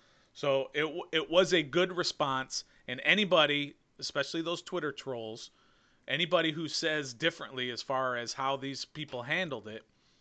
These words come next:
um, really need to check themselves. There, there was one troll, and I know you have a troll that you wanna get to, but I'll get to a different one, where they said the Nationals did a terrible job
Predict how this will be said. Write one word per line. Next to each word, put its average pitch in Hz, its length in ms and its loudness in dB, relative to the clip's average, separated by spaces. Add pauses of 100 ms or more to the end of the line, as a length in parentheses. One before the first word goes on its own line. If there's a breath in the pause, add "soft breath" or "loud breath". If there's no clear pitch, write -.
(360)
um, 120 460 -8 (540)
really 156 260 -2
need 143 180 -4
to 139 60 -14
check - 280 -4
themselves. 110 500 -12 (600 soft breath)
There, 147 380 -2 (100)
there 147 200 -4 (120)
was 139 240 -8
one 190 500 -4
troll, 131 340 -4
and 131 200 -6
I 131 100 -2
know 143 220 -4
you 160 200 -4
have 123 260 -2
a 117 300 -8
troll 117 260 -8
that 110 180 -14
you 123 80 -10
wanna 107 160 -10
get 110 240 -10
to, 113 160 -12
but 117 140 -8
I'll 135 140 0
get 139 120 -2 (120)
to 135 80 -4
a 120 100 -8
different 151 320 -6
one, 117 200 -10 (640 loud breath)
where 147 140 2
they 147 120 6
said 147 260 0
the 143 60 -4
Nationals 143 580 -2
did 131 180 -6
a 120 60 -10
terrible 151 520 0
job 120 480 -6